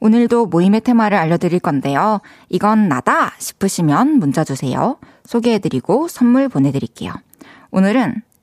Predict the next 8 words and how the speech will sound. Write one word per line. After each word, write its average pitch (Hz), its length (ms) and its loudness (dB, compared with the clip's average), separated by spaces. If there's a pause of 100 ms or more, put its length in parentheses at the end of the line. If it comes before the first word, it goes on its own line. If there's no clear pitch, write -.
(680)
"에게" 508 360 0 (640)
하셨던 214 460 0
분들 175 500 2
모여주세요. 151 500 -4 (920)
거하게 - 500 -2
한턱 381 420 0
쏘신다더니 277 1400 2 (500)
"에게" 480 460 0